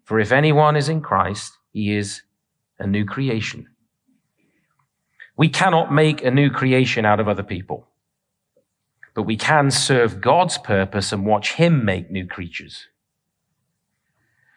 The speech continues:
And that brings me to my final point here. Service is power. Service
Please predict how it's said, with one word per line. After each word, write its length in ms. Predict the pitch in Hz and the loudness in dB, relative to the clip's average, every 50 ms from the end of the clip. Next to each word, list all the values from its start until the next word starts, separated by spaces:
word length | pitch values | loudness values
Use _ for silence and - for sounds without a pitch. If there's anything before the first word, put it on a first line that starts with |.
| _ _ _ _ _ _ _ _ | _ _ _ _ _ _ _ _
And 100 | - - | -2 0
that 120 | 147 151 131 | 0 2 4
brings 280 | 156 151 147 139 113 | 4 4 4 4 4
me 100 | 131 135 | 2 0
to 120 | 131 - 135 | 2 2 2
my 180 | 131 117 107 | 4 2 2
final 520 | - - 127 131 135 127 117 104 98 92 - - - _ _ _ _ _ _ _ _ _ _ _ _ _ _ _ _ _ _ _ _ _ _ _ _ - - | 2 2 2 2 4 2 2 0 0 -4 -8 -14 -20 _ _ _ _ _ _ _ _ _ _ _ _ _ _ _ _ _ _ _ _ _ _ _ _ -18 -6
point 320 | - - 151 143 - - | -2 0 0 0 0 -2
here. 340 | - 95 82 78 73 - _ _ _ _ _ _ _ _ _ _ _ _ _ _ _ _ _ _ _ _ _ _ _ _ _ _ _ - - _ _ _ _ _ _ _ _ _ _ _ _ _ _ _ _ | -4 -6 -6 -6 -8 -12 _ _ _ _ _ _ _ _ _ _ _ _ _ _ _ _ _ _ _ _ _ _ _ _ _ _ _ -20 -20 _ _ _ _ _ _ _ _ _ _ _ _ _ _ _ _
Service 920 | - - - - - 208 220 196 131 - 92 87 107 110 - - - - - - - _ _ _ _ _ _ _ _ _ _ _ _ _ _ _ _ _ _ _ _ _ _ _ _ _ _ | -6 -4 -2 0 2 4 4 4 4 2 0 -2 -2 -4 -6 -8 -10 -10 -14 -16 -20 _ _ _ _ _ _ _ _ _ _ _ _ _ _ _ _ _ _ _ _ _ _ _ _ _ _
is 160 | - 95 - | -8 -8 -6
power. 460 | - - 110 90 92 82 67 - - - - - _ _ _ _ _ _ _ _ _ _ _ _ _ _ _ _ _ _ _ _ _ _ _ _ _ _ _ _ _ _ _ _ _ _ _ | -6 -4 -2 0 0 -2 -4 -6 -10 -14 -16 -20 _ _ _ _ _ _ _ _ _ _ _ _ _ _ _ _ _ _ _ _ _ _ _ _ _ _ _ _ _ _ _ _ _ _ _
Service 800 | - - - - 196 190 160 110 85 90 92 95 - - - | -8 -6 0 2 2 2 2 2 0 -2 -4 -4 -6 -8 -12